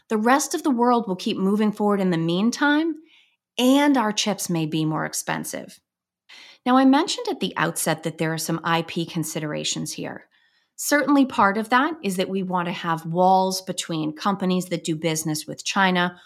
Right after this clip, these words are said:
We want to make sure that if the government is investing in these capabilities, that our knowledge, our technology, doesn't make it into the wrong hands. But I also think we have carryover here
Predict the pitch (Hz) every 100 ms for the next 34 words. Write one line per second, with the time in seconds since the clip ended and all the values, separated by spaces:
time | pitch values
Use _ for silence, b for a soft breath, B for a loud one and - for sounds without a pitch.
0 | B 202 190 220 254 233 190 - - 185
1 | 180 170 170 160 139 - - - 170 180
2 | 190 247 247 196 180 165 160 160 - 160
3 | 160 156 160 165 160 151 151 151 151 127
4 | 175 - b b b 175 185 185 190 185
5 | 175 175 175 160 - 175 165 160 165 -
6 | 165 175 170 156 - 156 B B - 180
7 | 170 - 165 156 165 160 156 156 151 156
8 | 160 - 170 151 - 190 - _ _ _
9 | _ _ _ _ _ _ _ _ 262 262
10 | 311 349 466 453 294 - 190 170 - -
11 | 190 190 185 160 156 156 165 156 160 160